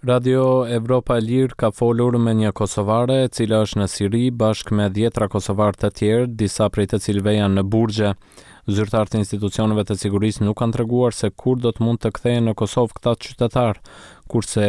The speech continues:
pjesëtarët e shoqërisë civile thonë se rrezik mund të paraqesin vetëm luftëtarët e huaj të cilët potencialisht kanë qenë pjesë e luftës në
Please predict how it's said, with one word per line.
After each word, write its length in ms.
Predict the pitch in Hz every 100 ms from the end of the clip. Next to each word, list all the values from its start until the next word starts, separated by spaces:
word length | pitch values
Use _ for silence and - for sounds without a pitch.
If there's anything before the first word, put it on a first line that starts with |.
| 101 92
pjesëtarët 480 | 101 - 104 -
e 40 | 95
shoqërisë 480 | 101 - 101 92 -
civile 480 | 101 92 113 131 127
thonë 300 | 120 120 -
se 140 | 110 104
rrezik 420 | 92 117 123 -
mund 240 | 104 113 107
të 80 | 104
paraqesin 640 | 98 98 117 113 110 95
vetëm 260 | 107 120 117
luftëtarët 580 | 117 120 - 117 110 107
e 80 | 107
huaj 200 | 120 120 -
të 100 | 107
cilët 240 | 113 113 -
potencialisht 760 | 113 127 120 - 117 120 - -
kanë 180 | 107 -
qenë 180 | 113 -
pjesë 320 | 120 120 110
e 40 | 110
luftës 420 | 110 - 113 - 104
në 180 | 104